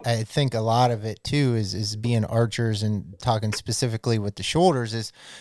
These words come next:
you know, we talk about shooting our bows, and what happens is a lot of people just pick up their bow midsummer and, and start shooting, right?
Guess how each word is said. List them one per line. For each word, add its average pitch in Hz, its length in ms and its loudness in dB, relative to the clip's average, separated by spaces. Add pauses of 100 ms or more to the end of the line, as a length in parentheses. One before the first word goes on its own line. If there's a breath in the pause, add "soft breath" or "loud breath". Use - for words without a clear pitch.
(140 loud breath)
you 143 80 2
know, 127 100 4
we 120 100 2
talk 127 200 2
about 110 200 -2
shooting 123 220 -8
our 107 100 -8
bows, 120 440 2
and 113 100 -2
what 117 140 -2
happens 110 400 -4
is 98 280 -10
a - 80 -6
lot 117 240 6
of 131 60 -2
people 113 300 -6
just 104 180 -10
pick 123 160 0
up 110 140 0
their 113 100 2
bow 110 300 4
midsummer 110 720 -2
and, 101 160 -8
and 104 200 -8
start 101 300 -2
shooting, 123 400 2
right? 110 320 4